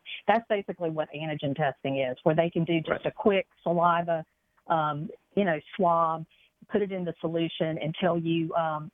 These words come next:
Speaker 1: one way or the other if you might have it or more likely than not. And then they can do kind of the long-term,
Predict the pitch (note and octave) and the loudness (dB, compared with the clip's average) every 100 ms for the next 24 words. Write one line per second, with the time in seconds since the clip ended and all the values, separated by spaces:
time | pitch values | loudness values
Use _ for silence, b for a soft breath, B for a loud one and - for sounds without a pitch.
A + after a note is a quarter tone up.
0 | - F#3 F3 F#3+ G3+ F#3 E3+ D#3+ D#3+ G3 | -6 -2 2 2 2 2 2 2 2 2
1 | F3+ E3 - F3 - F3+ E3+ F3 F#3 F3 | 2 -2 -2 -4 0 0 2 2 2 2
2 | - F#3+ F3 D#3 C3+ E3+ F3 F3 E3+ E3 | 0 2 2 0 -4 0 2 4 4 2
3 | D#3+ F#3+ D#3 E3 G3+ F#3+ E3+ E3+ F#3+ F#3+ | 0 -2 -4 0 2 2 0 0 0 2
4 | F3+ F3+ F3 E3 - E3 D3+ D#3+ D#3+ D#3+ | 2 2 0 -2 0 -2 0 0 0 -2
5 | - D#3+ D3 | -2 -2 -2